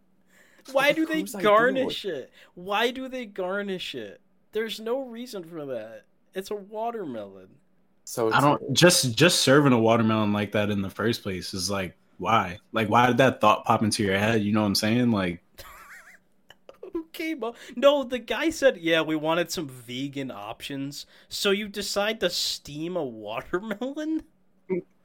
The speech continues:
Speaker 3: Yeah, man, the thought process is, uh, it's not lining up for me. I don't
Speaker 1: What about a fucking
Speaker 3: I don't
Speaker 1: salad?
Speaker 3: get that one.
Speaker 1: Literally, you could just have a salad.
Speaker 2: Nah, bro. Hot watermelon.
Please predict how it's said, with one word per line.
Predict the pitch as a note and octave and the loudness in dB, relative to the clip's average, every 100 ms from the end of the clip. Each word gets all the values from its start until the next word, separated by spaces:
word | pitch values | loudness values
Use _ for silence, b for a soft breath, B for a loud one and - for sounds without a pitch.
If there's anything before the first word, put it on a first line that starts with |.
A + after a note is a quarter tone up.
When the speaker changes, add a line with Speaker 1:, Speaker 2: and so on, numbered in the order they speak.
| _ - | _ -2
Speaker 3:
Yeah, | A#2+ A#2 | 2 4
man, | G#2+ A2+ A2 | 4 2 2
the | G#2+ | 2
thought | - C3 C3+ | 4 6 6
process | C#3 C#3 C#3+ C3 G#2+ | 4 4 4 0 0
is, | G#2+ G#2+ | -2 0
uh, | A2 G2 F2+ - - _ _ _ | 0 0 -2 -6 -14 _ _ _
it's | - | 4
not | D3 C3+ A#2+ | 6 8 8
lining | A#2+ A2+ | 6 6
up | A#2+ A2+ | 2 2
for | G#2+ | -2
me. | F#2 F#2 - | -2 -4 -6
I | G#2+ | -4
don't | G#2+ G#2 G2+ - | -2 -4 -6 -12
Speaker 1:
What | F3+ G#3 | -12 -10
about | G#3 A3+ | -8 -10
a | A3 | -10
fucking | - - G#3+ G#3+ F#3+ | -12 -12 -12 -8 0
Speaker 3:
I | - | 2
don't | G#3+ | 4
Speaker 1:
salad? | A#2 G#2+ G#2 | 2 2 2
Speaker 3:
get | G2 | 0
that | G2 | -2
one. | F#2 F#2 - _ _ - | -4 -6 -10 _ _ -16
Speaker 1:
Literally, | D#3 F#3+ G#3+ G#3+ | -6 -6 -6 -10
you | G3+ | -10
could | G3+ | -14
just | F#3 F3 | -14 -12
have | F3+ F3 | -10 -10
a | D#3 | -12
salad. | - D#3 E3+ C#3+ F#2 _ _ _ _ - | -14 -12 -10 -12 -14 _ _ _ _ -8
Speaker 2:
Nah, | F2+ E2+ | -4 -2
bro. | E2 E2 _ - | -2 -4 _ -6
Hot | G#2+ F2+ | -2 0
watermelon. | E2 D#2 D#2 E2 | 0 -2 -10 -12